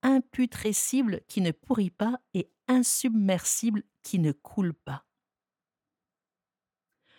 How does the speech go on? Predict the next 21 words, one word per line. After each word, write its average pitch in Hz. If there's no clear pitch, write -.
Quand -
enfin 202
l'arche 185
est 139
prête, -
les 185
animaux 262
venus 233
de 156
tous 440
les 359
coins 302
de 254
la 233
terre 277
s'approchent -
du 233
bateau 240
pour 214
y 214
entrer 220